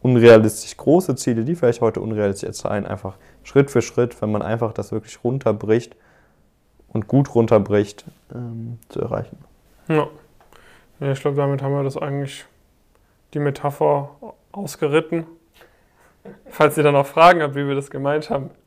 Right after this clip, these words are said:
Speaker 2: mit dem Mars, schreibt's uns gerne unten in die Kommentare oder schreibt uns eine Nachricht. Ich glaub, das sollte, äh, für jeden klar gewesen sein, oder?
Speaker 1: Ja,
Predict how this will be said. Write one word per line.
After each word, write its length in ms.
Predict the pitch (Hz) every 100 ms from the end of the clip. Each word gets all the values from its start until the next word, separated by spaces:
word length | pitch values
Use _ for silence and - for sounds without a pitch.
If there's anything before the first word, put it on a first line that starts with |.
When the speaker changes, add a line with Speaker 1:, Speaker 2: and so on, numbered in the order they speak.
| _
Speaker 2:
mit 160 | 156 147
dem 140 | 143
Mars, 380 | 143 139 135 - - - - -
schreibt's 340 | - 151 151
uns 160 | 147 143
gerne 240 | 151 143
unten 200 | 139 143
in 80 | 139
die 80 | 131
Kommentare 600 | - 135 127 139 143 165
oder 180 | 151 131
schreibt 220 | 127 143
uns 160 | 135 135
eine 100 | 139
Nachricht. 440 | 139 151 143 143 - - - - - -
Ich 160 | 135
glaub, 180 | - 135
das 140 | 131 131
sollte, 840 | 131 127 131 135 139 135 135 127
äh, 340 | 131 - _
für 120 | -
jeden 340 | 135 170 127 131
klar 360 | - - 139 -
gewesen 320 | - 156 - 151
sein, 200 | 135 -
oder? 260 | 185 185 -
Speaker 1:
Ja, 200 | - -